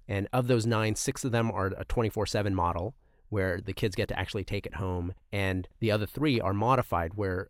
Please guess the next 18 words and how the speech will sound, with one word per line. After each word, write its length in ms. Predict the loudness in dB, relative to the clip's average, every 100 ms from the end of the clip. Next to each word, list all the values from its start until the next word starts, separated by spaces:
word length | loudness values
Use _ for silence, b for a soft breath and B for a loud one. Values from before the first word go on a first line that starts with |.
| -2
although 220 | 0 0
the 100 | -2
kids 300 | -2 -2 0
may 160 | -2 -2
have 400 | -2 -2 0 -2
it 180 | -6 -8
and 240 | -8 -6
have 180 | -2 -2
one 120 | 0
assigned 320 | -2 0 0 0
to 40 |
them, 200 | -2 -6 b b -2
they 160 | 0
don't 260 | 0 -4 -4
necessarily 460 | -4 -4 -4 -4
take 220 | -4 -6 -6
it 80 |
home. 260 | -8 -8 -10